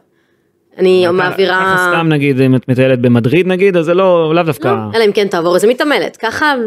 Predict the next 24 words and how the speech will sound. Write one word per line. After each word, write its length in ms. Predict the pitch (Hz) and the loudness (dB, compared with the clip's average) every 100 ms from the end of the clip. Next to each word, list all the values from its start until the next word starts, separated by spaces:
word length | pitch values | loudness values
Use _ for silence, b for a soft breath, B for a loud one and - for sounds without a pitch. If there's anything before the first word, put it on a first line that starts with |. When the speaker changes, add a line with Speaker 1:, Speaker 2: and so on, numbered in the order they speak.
| - - | -8 -12
Speaker 2:
כן. 180 | - 113 101 | -10 -8 -6
Speaker 1:
לא, 120 | 262 | -6
ככה 260 | - 277 269 | -6 -4 0
לא. 260 | 208 175 - | 0 0 -8
אבל 240 | - 175 190 | -8 -6 -4
אני 240 | 190 185 | 0 0
מעבירה 400 | 190 185 190 220 | 2 2 0 0
הרבה 180 | 247 214 233 226 208 | 0 0 2 2 2
מאסטרים 440 | 196 202 - 220 196 | 0 -2 -2 -2 -2
בחו"ל, 300 | 175 190 185 | -2 -2 0
זה 80 | 175 | 0
מעבירה 300 | 175 170 185 | -4 -4 -2
עם, 180 | 190 180 | -2 -4
כאילו, 280 | - 190 175 | -4 -4 -4
כמו, 420 | 190 185 185 180 180 b b b b _ | -4 -2 0 0 -4 b b b b _
אה, 40 | 190 180 175 170 170 170 170 170 180 | -2 0 0 0 -2 -2 -4 -6 -8
Speaker 2:
כיתת 180 | - 143 | -6 -4
Speaker 1:
כיתת 120 | 151 | -2
אומן. 240 | 147 139 151 | -2 0 -2
Speaker 2:
אומן, 80 | 131 214 | -4 -6
כן. 180 | 127 113 - _ | -6 -6 -10 _
Speaker 1:
כיתת 240 | 208 214 | -4 -2
אומן 300 | 220 196 190 | 0 0 0
בחו"ל, 360 | 190 - 185 | -2 0 0